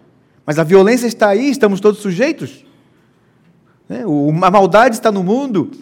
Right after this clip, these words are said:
então nós temos que estar preparados pela seguinte razão, se eu tiver que passar por uma tribulação, eu vou ficar com medo? Eu vou abandonar o Senhor? Eu vou fugir para uma caverna e ficar lá escondido?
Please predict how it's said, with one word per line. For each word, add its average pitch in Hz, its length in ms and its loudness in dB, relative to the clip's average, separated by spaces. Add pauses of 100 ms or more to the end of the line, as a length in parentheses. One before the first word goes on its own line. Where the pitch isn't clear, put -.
(140)
então 147 160 -4
nós 214 100 0
temos 220 180 0
que - 20 -18
estar 202 160 2
preparados 175 720 2 (300)
pela 156 140 -2
seguinte 175 260 -8
razão, 190 240 -2
se 190 120 -4
eu 196 60 2
tiver - 200 -10
que - 80 -12
passar 202 360 -4
por 202 120 -8
uma 190 100 -8
tribulação, 175 800 -6 (800)
eu 120 80 -10
vou 143 60 -6
ficar 147 160 -14
com 175 120 -10
medo? 160 400 -4 (760)
Eu 139 80 -8
vou 165 60 4
abandonar 185 360 2
o 226 40 0
Senhor? 208 440 -2 (220)
Eu 160 80 0
vou 202 100 4
fugir 208 220 0
para 208 80 -2
uma 214 120 2
caverna 202 340 2
e - 20 -6
ficar 208 240 -2
lá 208 80 0
escondido? 202 640 -4